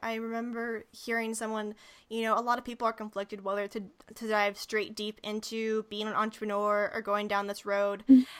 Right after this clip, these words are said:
Speaker 1: And the thing is, is that that puts, like you said, so much pressure on yourself to make a certain amount starting out or to find a certain amount of clients starting out, when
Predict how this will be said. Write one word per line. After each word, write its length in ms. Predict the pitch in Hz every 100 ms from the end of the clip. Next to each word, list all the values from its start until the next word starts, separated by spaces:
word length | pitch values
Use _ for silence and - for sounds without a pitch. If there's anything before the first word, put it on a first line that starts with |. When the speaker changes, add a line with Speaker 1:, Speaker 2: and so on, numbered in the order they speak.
| -
Speaker 1:
And 180 | - 226
the 60 | 220
thing 260 | 220 214
is, 420 | 214 226 226 202 -
is 180 | 214 208
that 280 | 214 196 190 _
that 160 | 220 220
puts, 220 | 262 226 -
like 200 | 233 226
you 60 |
said, 240 | 226 254 202
so 180 | - 233
much 240 | 226 -
pressure 400 | - 226 226 226
on 140 | 214
yourself 420 | 208 208 - 202 208
to 300 | - 208 196 - - -
make 260 | 220 226 226
a 40 |
certain 320 | 226 226 202
amount 400 | 214 202 196 196
starting 320 | - 208 202 196
out 160 | 190
or 140 | - 202
to 380 | - 214 196 202 - _
find 380 | - 226 226 226
a 40 |
certain 160 | 220 220
amount 180 | 214 202
of 60 |
clients 380 | - 196 202 220
starting 360 | - 202 196 196
out, 300 | 185 180 -
when 240 | 196 196